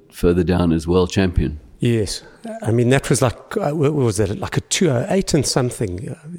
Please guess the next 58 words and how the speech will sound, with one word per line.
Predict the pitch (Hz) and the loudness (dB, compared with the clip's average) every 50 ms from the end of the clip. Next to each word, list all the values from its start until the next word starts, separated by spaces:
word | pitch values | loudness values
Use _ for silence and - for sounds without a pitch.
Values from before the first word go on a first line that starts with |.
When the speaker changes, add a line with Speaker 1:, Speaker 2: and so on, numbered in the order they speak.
| - - - - - - - - - _ | -16 -14 -14 -12 -12 -12 -12 -14 -10 _
Speaker 1:
Uh, | - 117 123 143 147 | -2 0 2 2 2
no, | 147 160 175 | 2 2 2
no, | 180 190 185 | 2 2 2
no, | 175 170 160 | 2 2 4
no. | 151 135 | 4 4
It | 117 | 4
was | 107 113 - | 4 2 2
hot. | - - 139 143 - - - | 2 0 0 0 0 -4 -6
It | - - - - - - | -6 -8 -12 -16 -12 -2
was | 101 110 | 2 2
a | 101 | 4
hot | 120 123 - | 4 2 0
day. | - 113 117 113 | 2 2 2 4
I | 104 107 120 | 4 4 4
Speaker 2:
Oh, | |
Speaker 1:
think | 120 135 131 | 4 2 2
he | 127 127 | 2 4
won | 117 120 117 | 4 4 4
Speaker 2:
okay. | 120 113 | 4 4
Speaker 1:
in | 107 | 2
two | - - 131 107 | 0 0 0 2
thirteen, | - - 113 104 - - 127 120 110 92 80 - - - - - - - - _ - - | 2 2 2 2 2 2 0 2 2 2 0 -2 -6 -16 -20 -20 -20 -20 -20 _ -6 -2
uh, | 92 95 95 | 0 2 2
something | 90 - 123 123 127 117 107 | 2 2 2 2 4 4 2
like | 104 95 92 - | 2 0 0 0
that. | 90 85 73 - - - - - | 0 0 0 -2 -4 -6 -4 0
Um, | 92 95 92 92 95 95 95 95 95 92 95 92 90 90 85 - - - - - - _ - - - - - - - - _ | 0 2 2 2 2 2 2 2 2 2 2 2 0 0 -2 -4 -6 -8 -10 -14 -20 _ -20 -20 -20 -20 -20 -20 -20 -10 _
but | - 101 101 95 | 2 2 2 2
Mark | 107 107 120 139 147 143 | 2 2 2 2 0 0
came | - 127 135 127 123 | -2 0 2 2 2
out | 120 117 113 113 | 2 2 0 -2
to | - - | -4 -4
South | - 120 107 107 | 0 0 2 2
Africa. | 110 107 - 117 107 - - 110 104 101 | 2 0 0 -4 -4 0 2 2 2 2
He, | - - 98 101 | 2 2 0 0
you | - 101 95 | 2 2 2
know, | 90 87 | 2 2
he'd | 95 98 101 90 80 | 2 0 0 -2 -2
become | - - - 101 95 98 92 90 | -4 -4 0 2 2 2 4 2
an | 87 69 | 2 2
American | 85 90 95 95 92 - - 87 | 2 2 2 2 2 0 0 -2
citizen | 85 - 95 90 92 90 90 90 | 0 0 0 0 0 0 0 2
by | 80 87 85 85 | 2 2 2 2
then, | 85 76 78 | 2 2 2
but | 85 | 2
he | 87 | 0
came | 85 - 110 107 107 | 0 0 0 2 2
out | 107 | 2
to | 107 | 2
Speaker 2:
Yes. | 85 - - | 0 -2 -2
Speaker 1:
South | - 98 92 | 0 2 2
Africa | 98 92 - - - 98 | 2 2 0 -4 -6 -6
to | 80 - 98 87 | -4 -2 -2 -4
train | - - - 113 110 110 101 | -2 0 0 0 2 2 2
on | 92 90 92 | 2 0 0
our | 90 87 | -2 0
favorite | - 107 101 98 87 85 | 2 2 2 4 2 0
hill | 76 90 98 98 85 73 73 | -2 0 2 2 2 0 -2